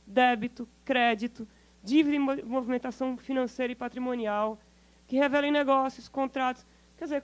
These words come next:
quase todas as informações. E aí, de fato, como diz mesmo a portaria, à exceção, não estão protegidas por sigilos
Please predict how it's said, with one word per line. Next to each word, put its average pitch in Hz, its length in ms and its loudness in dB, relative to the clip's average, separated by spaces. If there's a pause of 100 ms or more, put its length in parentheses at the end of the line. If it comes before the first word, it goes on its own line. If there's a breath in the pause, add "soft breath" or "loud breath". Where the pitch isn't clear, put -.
(100)
quase 370 520 0
todas 311 360 0
as 277 60 -6
informações. 294 880 -6 (800)
E 294 80 -4
aí, 311 100 2
de 381 140 4
fato, 370 360 0
como 359 220 0
diz 330 280 2
mesmo 311 300 6
a - 20 -2
portaria, 294 540 -2 (1040 soft breath)
à 349 260 10
exceção, 277 760 2 (400)
não 320 280 2
estão 277 360 -2
protegidas 240 580 -8
por 233 100 -18
sigilos 240 460 -12